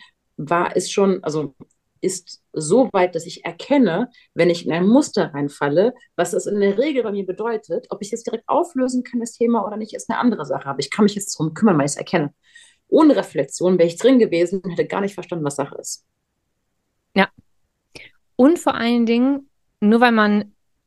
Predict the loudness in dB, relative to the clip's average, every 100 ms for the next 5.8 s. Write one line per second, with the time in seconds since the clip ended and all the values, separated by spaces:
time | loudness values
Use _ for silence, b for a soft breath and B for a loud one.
0 | -8 2 2 4 0 0 -2 0 -2 -2
1 | -6 0 0 2 0 0 -2 -2 -2 0
2 | 2 2 2 0 -4 -2 0 -2 -2 0
3 | 0 -2 -4 -4 -8 -6 -4 0 0 0
4 | -4 -16 _ _ _ _ _ 2 4 2
5 | 4 2 2 -4 -14 -18 -20